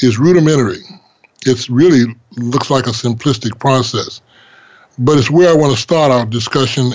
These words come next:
and start this exploration of the foundational principles, founda-, foundational process for understanding, uh, leadership. Uh, I would like you, for those who can,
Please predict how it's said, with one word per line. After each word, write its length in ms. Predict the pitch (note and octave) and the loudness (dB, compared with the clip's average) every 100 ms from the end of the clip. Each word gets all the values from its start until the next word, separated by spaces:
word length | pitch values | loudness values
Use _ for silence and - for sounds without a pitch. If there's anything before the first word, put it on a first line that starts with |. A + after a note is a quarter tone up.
| B2 | -4
and 100 | A#2 | -6
start 500 | A2+ - C3 C3 A#2 _ _ _ - A#2+ | -4 -2 2 0 -2 _ _ _ -10 -2
this 380 | A2+ A#2 - - - | 0 0 -2 -8 -4
exploration 800 | C#3 - C3+ B2 C#3 B2+ A#2+ G#2+ - - | -4 0 2 4 4 0 -4 -6 -8 -8
of 140 | A#2+ A2 | -4 -2
the 80 | A2+ | -2
foundational 680 | C#3 A#2+ A2+ B2+ B2+ B2 A2+ | 0 0 2 2 0 -2 -2
principles, 500 | C3 B2+ A#2 A#2+ A2+ - | -2 -4 0 0 0 -4
founda-, 400 | A#2+ A#2 A#2+ A#2 | 0 0 0 -2
foundational 540 | B2 A2+ B2 B2+ B2 | -2 0 2 0 -2
process 600 | A2+ D#3 C#3+ A#2 A2 F#2+ - _ - - _ | -2 0 0 -2 -6 -8 -12 _ -20 -20 _
for 140 | A2+ | -4
understanding, 920 | C3 B2 A#2 B2 A#2+ A#2 A2 A2 A2 - _ _ - | 0 2 0 0 0 2 2 2 -2 -10 _ _ -8
uh, 40 | A#2+ | -2
leadership. 580 | A#2+ B2 A2+ - F#2+ - _ _ _ - _ - | 2 4 2 0 -6 -10 _ _ _ -20 _ -6
Uh, 160 | B2+ B2+ - | -2 -2 0
I 60 | C#3+ | 2
would 280 | D3+ D#3 | 4 4
like 340 | D3+ G3+ A3 - | 4 2 0 0
you, 280 | C#3 C3+ B2+ | 4 4 2
for 140 | C3+ | 0
those 280 | B2 C#3+ C#3 | 2 2 2
who 120 | B2 | -4
can, 540 | A2 - F3 A2 G2+ | -6 -2 0 0 -6